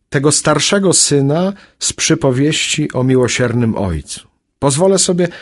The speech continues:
przeczytać ten fragment. Tymczasem starszy syn przebywał na polu. Gdy wracał i był blisko domu, słyszał muzykę i tańce. Przywołał jednego ze sług i pytał go,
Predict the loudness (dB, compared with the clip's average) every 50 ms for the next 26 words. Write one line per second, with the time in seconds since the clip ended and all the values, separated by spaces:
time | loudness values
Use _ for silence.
0 | -20 -20 -20 _ _ -2 0 0 0 2 0 0 0 0 -2 0 0 -2 -2 -2
1 | -4 -6 -8 -10 -10 -14 -18 -20 _ _ _ _ _ _ _ _ _ _ _ _
2 | _ _ _ _ _ _ _ _ _ 0 2 2 2 2 2 2 2 2 0 0
3 | -4 -10 _ _ _ _ _ _ -4 -2 -2 -2 0 2 2 4 4 4 2 0
4 | -2 -4 -4 -4 -4 -2 -2 0 0 0 0 0 0 0 2 2 2 2 2 0
5 | -2 -4 -10 _ -8 -6 -4 -2 0 0 0 2 2 2 4 4 2 2 2 2
6 | 2 2 4 2 2 0 0 -2 0 0 0 0 0 0 0 2 2 2 0 0
7 | 0 2 2 2 2 0 0 0 0 0 -2 0 0 0 0 2 2 2 2 2
8 | 2 0 0 0 -2 -2 -2 0 2 2 2 4 4 4 4 2 0 2 2 4
9 | 4 4 2 2 0 0 2 2 2 2 0 -2 -4 -6 -8 -10 -14 _ _ _
10 | _ _ _ _ _ _ _ _ -4 -2 0 2 4 6 6 6 6 6 4 4
11 | 4 4 4 4 4 2 2 2 0 2 0 0 0 0 -2 0 2 0 0 2
12 | 2 2 2 0 -2 -2